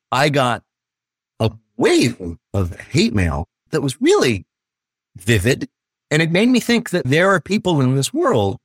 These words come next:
who, when they get up in the morning, say to themselves, "I'm not sure what I'll do during the course of my day, but certainly in the evening, when Bill O'Reilly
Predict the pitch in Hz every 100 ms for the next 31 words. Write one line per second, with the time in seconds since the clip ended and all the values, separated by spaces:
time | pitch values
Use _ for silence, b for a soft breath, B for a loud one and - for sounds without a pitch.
0 | _ _ 143 131 123 117 110 127 139 147
1 | 143 196 226 123 107 95 98 120 - 123
2 | 120 120 - 113 113 127 - 165 143 156
3 | 131 117 131 127 120 117 107 101 95 -
4 | 113 110 87 95 90 110 165 92 82 82
5 | _ _ - 113 - 175 143 117 101 104
6 | 104 160 202 120 95 92 _ _ _ _
7 | 110 110 135 143 113 101 113 151 123 104